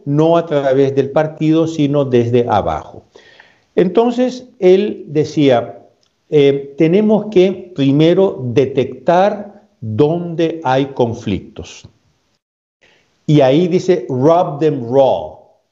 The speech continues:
es decir, frotar el conflicto hasta que esté en carne viva. Este es uno de sus eslogans, "Rub them raw", es decir, frotar hasta que esté en carne viva.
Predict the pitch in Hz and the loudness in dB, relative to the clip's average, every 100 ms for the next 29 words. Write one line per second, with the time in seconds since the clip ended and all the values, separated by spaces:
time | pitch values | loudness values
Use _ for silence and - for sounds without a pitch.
0 | _ _ - 131 - - 147 131 123 - | _ _ -8 -8 -8 -6 0 0 0 0
1 | 196 233 165 131 131 123 107 - 185 202 | 2 0 -4 -6 -4 -6 -6 -6 -6 -4
2 | - 196 127 104 120 - 107 - 156 - | -4 -4 -6 -4 -4 -4 -6 0 2 2
3 | 131 117 120 135 135 131 123 104 90 80 | -4 -6 -2 0 0 -2 -4 -2 -6 -6
4 | 82 - _ _ _ _ _ _ 131 131 | -8 -10 _ _ _ _ _ _ -2 0
5 | 139 - 151 147 147 143 117 110 110 107 | -2 0 0 2 0 -2 -8 -10 -4 -2
6 | 110 120 120 104 120 98 85 76 - _ | 0 -2 -2 -2 0 0 0 -8 -14 _
7 | _ _ 107 135 147 131 135 120 107 107 | _ _ 0 2 2 0 -4 -2 0 0
8 | 80 71 - _ _ _ _ _ _ 127 | 0 -4 -14 _ _ _ _ _ _ -2
9 | 117 - - - - 117 113 151 156 180 | -2 -4 -18 -14 -2 0 0 0 0 0
10 | 127 113 123 - 107 110 135 - 127 104 | -6 -6 -6 -4 -8 -2 -2 -2 -4 -6
11 | 107 113 110 110 90 80 67 69 | 0 0 0 -4 -6 -8 -10 -14